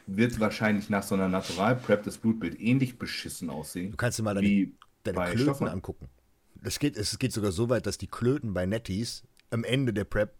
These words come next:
Speaker 2: kleiner werden. Was ja logisch ist, weil L H F S H einfach weg ist.
Speaker 1: Naja, normal. Ich guck mal, ich hab mit dem, ähm, wie heißt der Max, äh,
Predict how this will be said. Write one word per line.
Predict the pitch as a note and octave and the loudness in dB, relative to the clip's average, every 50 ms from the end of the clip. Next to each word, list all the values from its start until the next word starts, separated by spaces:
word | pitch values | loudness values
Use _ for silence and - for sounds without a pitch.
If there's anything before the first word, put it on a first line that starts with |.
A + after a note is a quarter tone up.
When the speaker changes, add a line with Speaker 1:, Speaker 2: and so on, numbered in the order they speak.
| - - | -12 -2
Speaker 2:
kleiner | - D3 C#3 C#3 B2+ G#2 E2+ | 2 4 4 4 4 0 -2
werden. | E2 - - - - - - _ _ - | -4 -6 -8 -12 -16 -20 -20 _ _ 0
Was | - B2+ - | 0 2 6
ja | F#3+ | 6
logisch | F#3 G3 A3+ A#3+ G3+ D#3+ - - | 8 8 8 6 6 4 2 0
ist, | - - | -2 -2
weil | B2 A2 | 0 2
L | A#2+ B2 A2+ | 2 4 4
H | B2+ A#2 | 4 4
F | A2+ - - | 2 0 -4
S | G2+ - | -2 2
H | B2+ C3 B2+ | 4 4 4
einfach | G2+ G2+ G2 - F#2+ E2+ F2 | 4 0 -2 -4 -4 -2 2
weg | B2 B2+ - - | 2 2 0 -2
ist. | - - - - - - - - - - | -10 -8 -8 -10 -10 -12 -18 -20 -16 -10
Speaker 1:
Naja, | G#2 F#2+ F2+ F2 F#2 G#2+ C3 C#3 | -6 -6 -4 -2 0 2 4 4
normal. | A#2 G2+ G#2+ B2+ C#3 - - - - - | 4 6 6 4 4 2 -2 -6 -14 -12
Ich | - G#2+ - | -12 -8 0
guck | - B2 | 4 4
mal, | B2+ | 4
ich | A#2+ - | 4 4
hab | C3 A#2+ | 2 0
mit | B2 A#2+ A2+ - | 0 0 0 2
dem, | - A#2 A#2 A2+ A2+ A2 A2+ A2+ | 4 6 8 8 10 8 8 6
ähm, | G2+ G2+ G2+ G#2 G#2 G2+ G2+ F#2+ - - - - _ - | 4 2 4 4 4 4 2 0 -2 -6 -20 -20 _ -6
wie | G#2 G2 | -6 -2
heißt | G2+ A#2+ B2+ B2+ B2+ - B2 | 2 2 2 2 2 2 2
der | A2+ G#2 | 4 4
Max, | G2+ G2 F#2+ G2 G#2 A2+ A2+ - - - - - - - _ _ - - - - - | 4 2 2 2 2 2 0 -2 -8 -10 -10 -10 -10 -10 _ _ -20 -20 -20 -20 -14
äh, | F#2 F#2 F#2 F#2 F#2 F#2 F#2 F#2 | -12 -10 -10 -10 -10 -12 -14 -14